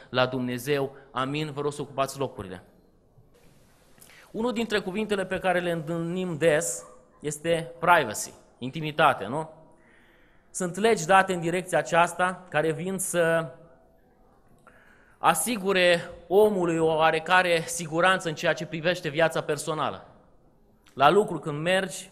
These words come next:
n-au dreptul să știe anumite lucruri, pe stradă n-au dreptul să știe anumite lucruri. Nu de mult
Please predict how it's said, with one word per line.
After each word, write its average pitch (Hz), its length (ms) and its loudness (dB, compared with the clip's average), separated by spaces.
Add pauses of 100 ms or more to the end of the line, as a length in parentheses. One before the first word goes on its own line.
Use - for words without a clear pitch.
(460)
n-au 175 240 2
dreptul 175 320 -2
să 156 120 -6
știe 165 200 -4
anumite 151 360 -2
lucruri, 156 500 -8 (1300)
pe 160 100 0
stradă 175 400 6
n-au 156 220 2
dreptul 175 500 0
să 147 180 -8
știe 151 200 -4
anumite 147 320 -6
lucruri. 147 400 -8 (1800)
Nu 233 120 -8
de 233 100 4
mult 247 500 0